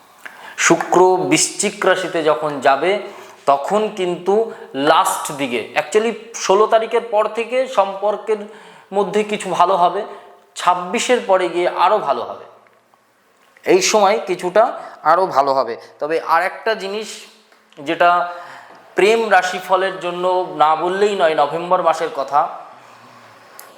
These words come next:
কেতু, আবারও বলি, শুক্রের নক্ষত্রে যখন কেতু আছে দু হাজার ছাব্বিশ সাল পর্যন্ত, মার্চ মাস, লং ডিস্টেন্স সম্পর্কের সাথে যারা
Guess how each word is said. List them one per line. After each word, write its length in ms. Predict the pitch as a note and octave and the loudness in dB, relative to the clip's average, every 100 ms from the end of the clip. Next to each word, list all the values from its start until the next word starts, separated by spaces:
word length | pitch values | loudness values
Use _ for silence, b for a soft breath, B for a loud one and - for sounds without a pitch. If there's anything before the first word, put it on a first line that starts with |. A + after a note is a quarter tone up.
| - | 0
কেতু, 440 | E3+ F3+ F3 G#3 G#3 | 2 2 2 2 4
আবারও 400 | D#3 E3+ G#3+ G#3+ | 4 4 4 4
বলি, 320 | G#3+ G#3+ A3 | 0 -2 -6
শুক্রের 540 | - G3 F#3+ - G#3 | -8 -8 -10 0 0
নক্ষত্রে 680 | G3+ F#3 - - F#3+ - G3 | 4 2 2 -2 -2 -2 -2
যখন 280 | F#3 F#3 F3+ F3+ | 0 0 -4 -4
কেতু 360 | E3+ F#3 G3 | -4 -2 2
আছে 480 | E3+ E3 F#3 F#3+ G3 B B B - - | 2 2 -2 -2 -2 B B B -20 -16
দু 180 | C#3+ F3 | -4 0
হাজার 680 | F3 F3 F3 F#3 G3 F#3+ - | 2 2 4 2 2 -2 -12
ছাব্বিশ 720 | - F3 F#3 F3+ B3 - - | -4 -4 -4 -8 -6 -6 -4
সাল 220 | F3 E3+ D#3+ - | 0 0 0 -8
পর্যন্ত, 520 | D#3 C#3 D3 D#3 D#3 | -10 -8 -8 -8 -6
মার্চ 500 | C#3+ C3+ D3+ D#3 D3+ | -6 0 2 2 -4
মাস, 240 | C3+ A2 - - - _ _ _ _ _ _ B B B B B B B B | -6 -8 -10 -18 -20 _ _ _ _ _ _ B B B B B B B B
লং 600 | B2+ C#3 D3 F3 A3 A#3 G3+ | 2 4 6 6 6 4 2
ডিস্টেন্স 920 | G#3+ G#3+ - - - G#3+ G#3 - - - | 0 0 -4 -4 2 4 2 -4 -6 0
সম্পর্কের 760 | F3 F3+ E3+ F#3 F#3+ F#3+ F#3+ | 2 2 0 2 2 0 -4
সাথে 440 | - - E3+ E3+ E3 | -4 0 0 0 0
যারা 340 | E3 D#3+ D#3 | 2 4 2